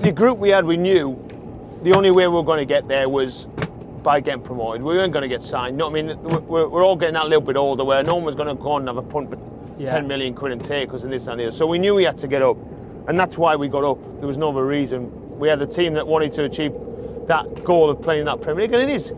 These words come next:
Speaker 1: No matter what people say, obviously your biggest honour is playing for your country, but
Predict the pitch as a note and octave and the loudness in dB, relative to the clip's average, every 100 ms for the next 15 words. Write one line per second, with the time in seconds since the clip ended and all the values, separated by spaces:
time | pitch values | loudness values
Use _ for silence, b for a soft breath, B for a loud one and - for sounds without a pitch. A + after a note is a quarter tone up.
0 | B B - G#3+ A3 B3 - E3 B2 A#2 | B B -4 0 4 2 2 0 -2 -2
1 | F3 A#2 A#2+ A#2 D3 B2 - D3+ - C#3+ | 0 2 0 -2 -4 -4 -6 -2 0 -2
2 | C#3+ C3 A2+ - C3 G#2+ A2 D#3+ D3 A2 | -2 -4 -6 -6 -6 -6 -2 -2 -2 -6
3 | A2 E3+ | -2 2